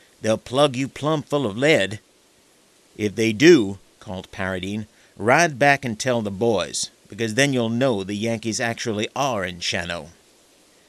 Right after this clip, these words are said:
He put his horse to the slope, feeling actually happy at the thought that he might suffer for the sake of his cause. It is worthy of repetition that he was a chivalric idealist.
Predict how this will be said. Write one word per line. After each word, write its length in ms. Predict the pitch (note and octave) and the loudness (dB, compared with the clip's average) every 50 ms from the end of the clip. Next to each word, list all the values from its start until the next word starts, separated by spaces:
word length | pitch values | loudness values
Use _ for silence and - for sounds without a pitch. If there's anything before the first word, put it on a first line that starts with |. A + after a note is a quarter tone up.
| _ _ _ | _ _ _
He 80 | - F#2+ | -18 -16
put 220 | F#2 - G#2 G2 | -12 -10 -8 -6
his 120 | G2+ F#2+ - | -6 -6 -4
horse 280 | - A#2+ B2 C3 - - | -2 0 0 0 -2 -4
to 100 | - B2+ | -8 -8
the 120 | G#2 G#2 | -6 -4
slope, 460 | - - - A#2+ A#2 A2 F#2+ - - - - - _ _ _ _ _ _ _ | -2 -2 -2 0 -2 -2 -2 -6 -12 -20 -20 -20 _ _ _ _ _ _ _
feeling 420 | _ - D#3 E3+ E3+ E3 E3 D#3+ - | _ -2 -2 0 0 0 -2 -4 -4
actually 500 | - C#3 E3+ F#3 - - - D#3 C#3+ C#3 | -4 -4 -4 -4 -4 -6 -6 -4 -4 -6
happy 560 | A#2 - - F3 F3 D#3+ - - - - - | -6 -6 -4 -2 -2 -2 -4 -8 -14 -14 -14
at 80 | - - | -12 -12
the 80 | - F#2+ | -12 -10
thought 320 | - - B2+ B2+ B2 - | -6 -4 -4 -4 -4 -6
that 100 | G#2+ G2+ | -6 -6
he 60 | G#2 | -6
might 280 | A2 A#2 A#2 A#2+ A2 - | -4 -4 -4 -4 -2 -2
suffer 440 | - - - E3 D#3 C#3+ - F#2 D#2+ | 0 0 0 0 -2 -4 -6 -10 -14
for 140 | - - | -14 -16
the 100 | F2 - | -12 -8
sake 320 | F#2 - - G2 F2+ - F2+ | -6 -4 -4 -4 -6 -8 -12
of 60 | F2 | -12
his 120 | F2 - | -12 -12
cause. 600 | - - - D3+ C#3+ A#2 F2+ C2 - - - - - _ _ _ _ _ _ _ _ _ _ _ _ _ _ | -12 -8 -6 -4 -4 -4 -4 -6 -6 -8 -8 -8 -10 _ _ _ _ _ _ _ _ _ _ _ _ _ _
It 120 | D3 D3 C#3 | -2 0 0
is 240 | D3 C#3+ A#2+ G#2+ | 0 0 -2 -2
worthy 440 | G#2+ A2 C3+ C#3 B2 G#2 F#2 F#2 F#2 | -4 0 2 2 2 2 0 -2 -6
of 120 | F#2 F2+ A#2 | -6 -4 -4
repetition 680 | A2+ G2+ - - - - - C3+ A#2+ - - F2+ F2 F2+ | -4 -2 -4 -6 -10 -8 -8 -6 -6 -6 -6 -8 -8 -8
that 100 | F2+ F#2 | -6 -6
he 120 | G#2 G#2 | -4 -4
was 420 | F#2 F#2+ G2+ G2+ G2 F2+ E2+ - - | -2 -2 -2 -2 -2 -4 -6 -8 -8
a 100 | - F#2+ | -6 -6
chivalric 640 | - - - E3+ D#3 - - F#2 F2+ F2 F2 - - | -4 -2 -2 -4 -4 -6 -8 -12 -14 -16 -16 -16 -14
idealist. 800 | F#2 F2 F2+ F2 - A#2 A2+ F#2+ - - G1+ - - - - - | -12 -12 -12 -8 -4 -4 -4 -4 -6 -10 -12 -10 -10 -10 -10 -14